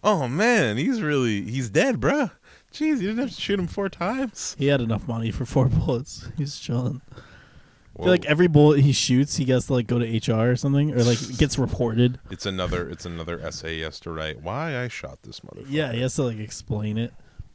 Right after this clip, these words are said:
Speaker 2: I feel like the corporate side of the Bond business. <gasps>
Speaker 1: It's Jaws.
Speaker 2: He's gonna end up getting eaten by sharks.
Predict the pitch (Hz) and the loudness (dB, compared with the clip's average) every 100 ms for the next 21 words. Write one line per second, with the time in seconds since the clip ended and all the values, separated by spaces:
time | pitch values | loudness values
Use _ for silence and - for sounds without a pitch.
0 | _ _ - - 143 143 139 131 - 139 | _ _ -20 -6 -2 -2 -4 -10 -6 -6
1 | 110 120 - - 110 110 107 120 110 107 | -6 -10 -10 -10 -6 -4 -4 -6 -6 -8
2 | 104 107 110 107 - 123 - - - _ | -8 -6 -6 -6 -8 -10 -10 -16 -20 _
3 | - _ 156 180 151 135 - - - - | -20 _ -8 -6 -6 -10 -14 -18 -18 -20
4 | - - _ _ - - - - - - | -20 -20 _ _ -18 -14 -14 -14 -14 -10
5 | - 151 143 139 123 127 123 120 123 120 | -2 0 2 2 2 0 0 -2 0 -2
6 | 120 120 120 117 - 120 - - | 0 -2 0 2 2 -2 -4 -12